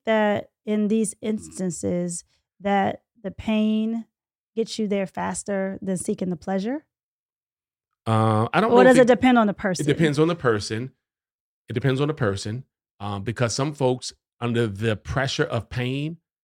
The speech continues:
Speaker 2: don't do anything.
Speaker 1: They fold.
Speaker 2: They fold. They just, it's just too much. You,
Speaker 1: Mm.
Speaker 2: you know what I mean?
Speaker 1: Mm-hmm.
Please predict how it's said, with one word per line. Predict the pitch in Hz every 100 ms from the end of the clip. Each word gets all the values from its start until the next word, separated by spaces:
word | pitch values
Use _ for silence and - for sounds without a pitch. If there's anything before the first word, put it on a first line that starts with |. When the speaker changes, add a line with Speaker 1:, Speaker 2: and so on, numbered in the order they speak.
| _ -
Speaker 2:
don't | 107 95
do | 101
anything. | 98 92 - 78
Speaker 1:
They | 208
fold. | - 214 180 180 -
Speaker 2:
They | 104
fold. | 101 104 98
They |
just, | 101 107 -
it's | 101
just | 107 104
too | - 127
much. | 98 117 - - _ _ _ _ -
You, | 208 196 113
Speaker 1:
Mm. | 113
Speaker 2:
you | 117
know | 117
what |
I |
mean? | 117 123 127 135
Speaker 1:
Mm-hmm. | 196 180